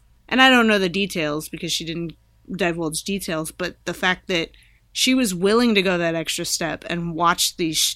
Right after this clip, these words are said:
shows for this kid that she's working with and,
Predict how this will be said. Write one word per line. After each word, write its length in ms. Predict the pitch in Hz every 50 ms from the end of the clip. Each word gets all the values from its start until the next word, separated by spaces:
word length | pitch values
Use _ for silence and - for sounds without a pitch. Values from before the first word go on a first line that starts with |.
| - _ _ -
shows 520 | - - - - 220 240 262 226 180 -
for 140 | - - 175
this 200 | 156 156 151 -
kid 300 | - - - 254 262 214
that 140 | 180 170 -
she's 200 | - - 160 -
working 440 | - 151 - - - - 185 156 -
with 280 | - - - 180 - _ _ _ _ - - - _ _ _ _ - -
and, 600 | - 180 175 175 170 170 170 170 170 170 160 -